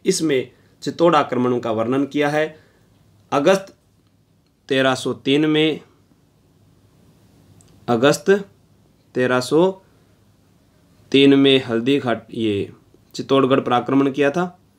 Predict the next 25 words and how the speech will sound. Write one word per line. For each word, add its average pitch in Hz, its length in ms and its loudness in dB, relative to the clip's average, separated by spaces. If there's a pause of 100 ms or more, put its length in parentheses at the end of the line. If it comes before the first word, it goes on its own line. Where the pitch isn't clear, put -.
(680)
चित्तौड़गढ़ 120 480 -2
का 123 140 -4
पहला 127 440 0 (280)
साका 113 340 -10
हुआ 95 220 -6
था। - 200 -20 (840)
ठीक 143 140 0
है 160 60 6
दोस्तों, 151 440 2 (480)
जितने 156 360 2
लोगों 147 320 0
ने 143 120 4
वीडियो 135 320 2
देखा 113 340 -4
है 143 340 -6 (380)
वो 123 140 0
प्लीज़ 120 500 -2 (320)
लाइक 123 260 0
ज़रूर 139 300 0
करें, 147 360 2 (580)
कमेंट 143 320 0
करें, 147 400 0 (680)
फीडबैक 165 420 2
ज़रूर 135 280 -2
दें, 139 280 0